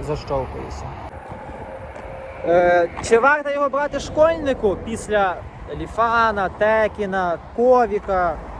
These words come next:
і так далі? Вартує брати. Чи він... Натягне сучасних мотоциклів? Я вам скажу, що він натягує сучасних мотоциклів.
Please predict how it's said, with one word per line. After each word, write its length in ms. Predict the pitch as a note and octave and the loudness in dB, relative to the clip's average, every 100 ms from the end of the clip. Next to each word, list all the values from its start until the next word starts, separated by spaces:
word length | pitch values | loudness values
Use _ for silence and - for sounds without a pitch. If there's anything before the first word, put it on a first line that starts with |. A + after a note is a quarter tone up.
| - | -10
і 40 | F3+ | -4
так 220 | G#3 G3 F3 | 2 2 4
далі? 420 | F#3+ E3+ C#3+ C3+ - - - - - - - D3 | 4 4 2 -4 -10 -16 -16 -16 -16 -18 -10 2
Вартує 540 | D#3+ A#3+ - C4+ A3 | 4 4 2 4 4
брати. 500 | E3+ F3 E3 C#3+ C#3 B2 - - - - - - - | 4 4 2 0 -6 -10 -14 -18 -18 -18 -18 -18 -8
Чи 100 | A3 | -4
він... 260 | G#3+ D4 C4+ G#3+ - - - - | 0 2 2 -4 -12 -18 -18 -4
Натягне 640 | G3 G3+ C4 C#4 C4 B3+ | 0 2 4 4 4 0
сучасних 600 | B3+ C4 D#4 D#4+ - C4 | -4 0 2 4 2 2
мотоциклів? 840 | A3+ A3+ A3+ G3 - D#3+ - D3 | 2 4 6 6 4 -4 -4 -2
Я 140 | D#3+ G#3+ | 2 2
вам 100 | B3 | 2
скажу, 360 | B3+ B3+ B3 | 2 4 4
що 140 | A3+ A3+ | 0 -4
він 140 | A3+ | -2
натягує 440 | A3 A3 A3 F3+ D#3+ | 0 2 4 4 2
сучасних 460 | D#3+ E3+ E3 F3 | -2 -2 -2 -4
мотоциклів. 600 | E3+ E3 D#3 C3+ - C3+ | -6 -4 -4 -4 -8 -12